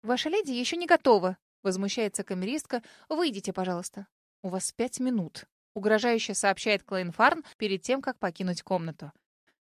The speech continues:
«Ух, любовь зла. Намучаетесь вы с ним», замечает девушка, отпуская занавеску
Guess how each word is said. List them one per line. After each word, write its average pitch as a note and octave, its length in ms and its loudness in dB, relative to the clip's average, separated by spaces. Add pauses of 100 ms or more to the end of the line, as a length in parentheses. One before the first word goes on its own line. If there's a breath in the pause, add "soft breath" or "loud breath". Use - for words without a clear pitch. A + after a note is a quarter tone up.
(640)
«Ух, G#4+ 300 4 (440 loud breath)
любовь F4+ 320 4
зла. C4+ 400 4 (460)
Намучаетесь B3 680 -2
вы G#3 100 -2
с - 120 -6
ним», G3 220 2 (340)
замечает G3+ 560 -2
девушка, A#3 400 -2
отпуская G3+ 440 -2
занавеску F#3+ 640 -2